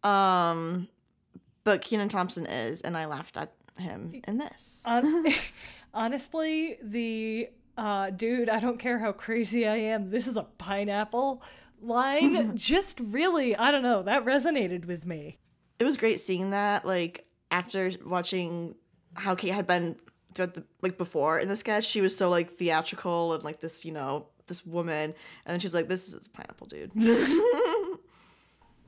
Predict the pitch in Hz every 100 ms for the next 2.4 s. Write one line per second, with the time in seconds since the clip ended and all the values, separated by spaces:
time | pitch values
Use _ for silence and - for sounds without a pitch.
0 | - 196 185 180 - 226 214 214 190 196
1 | - 214 196 190 190 - - - 190 180
2 | 175 170 165